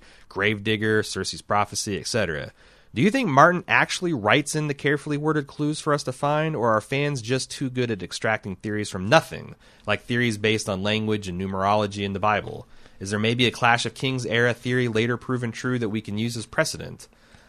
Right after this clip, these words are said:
I wonder if the obsessive, obsess-, obsession fans have with digging through the complex language is one reason why Martin is behind schedule with The Winds of Winter.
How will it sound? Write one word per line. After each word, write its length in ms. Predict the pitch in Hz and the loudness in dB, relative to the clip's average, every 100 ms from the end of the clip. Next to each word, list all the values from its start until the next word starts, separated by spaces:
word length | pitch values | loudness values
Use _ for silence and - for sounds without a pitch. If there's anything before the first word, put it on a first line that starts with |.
| _ - | _ -4
I 80 | 104 | 2
wonder 220 | 160 240 | 2 2
if 80 | 214 | 0
the 80 | |
obsessive, 640 | 147 - 151 139 135 123 - _ _ - | -2 2 2 2 -4 -8 -14 _ _ -8
obsess-, 420 | 110 147 131 - | -2 0 -2 -4
obsession 600 | - 98 - 147 147 120 | -8 -8 -2 0 0 -4
fans 360 | 104 123 123 117 | -2 0 0 -2
have 320 | 113 104 98 | -2 0 0
with 200 | 98 87 | -2 -4
digging 280 | 107 107 107 | -4 -2 -4
through 200 | - 107 | -4 -4
the 80 | 95 | -4
complex 560 | - 110 107 110 - | -4 -4 -2 -4 -4
language 360 | 110 107 90 87 | -4 -4 -4 -6
is 120 | 90 | -8
one 260 | 90 107 113 | -4 -2 -2
reason 340 | 104 104 98 95 | -2 -2 -4 -4
why 100 | 92 | -4
Martin 320 | 90 98 95 | -2 -2 -2
is 120 | 90 | -8
behind 360 | 87 87 95 90 | -8 -6 -6 -6
schedule 360 | - 90 92 | -6 -6 -6
with 120 | 87 | -10
The 80 | - | -8
Winds 240 | 85 87 85 | -8 -8 -8
of 100 | 82 | -8
Winter. 420 | 90 - - | -8 -10 -14